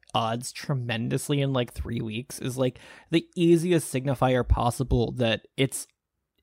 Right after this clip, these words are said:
extremely, extremely reliant on, like, most recent results. Um, you know how much, like, information there is about baseball that, like, even relatively smart people have to take in? Like, you can just, like, totally forget, like, that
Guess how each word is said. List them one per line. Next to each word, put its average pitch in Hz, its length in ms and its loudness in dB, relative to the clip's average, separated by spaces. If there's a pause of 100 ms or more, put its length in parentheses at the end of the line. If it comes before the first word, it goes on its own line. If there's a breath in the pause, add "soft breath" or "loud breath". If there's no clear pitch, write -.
extremely, 175 1600 2 (160)
extremely 147 1040 0
reliant 110 500 -2
on, 120 80 0
like, 120 140 -2
most 120 240 -4
recent 117 280 -4
results. - 380 -10 (420 loud breath)
Um, 131 220 2 (120)
you 269 120 0
know 466 60 0
how 370 120 -4
much, - 260 0
like, 302 200 0
information 160 580 2
there 160 140 2
is 160 100 2
about 165 200 4
baseball 170 460 4
that, - 140 0
like, 131 260 2
even 143 200 0
relatively 139 340 0
smart 123 260 0
people 139 180 2
have 135 80 4
to 139 60 0
take 131 240 0
in? 127 240 2 (420 loud breath)
Like, 156 240 2 (160 loud breath)
you 190 140 4
can 269 100 6
just, 285 160 0
like, - 220 -2
totally 160 300 8
forget, 123 500 2 (180)
like, 135 380 -2
that 139 220 2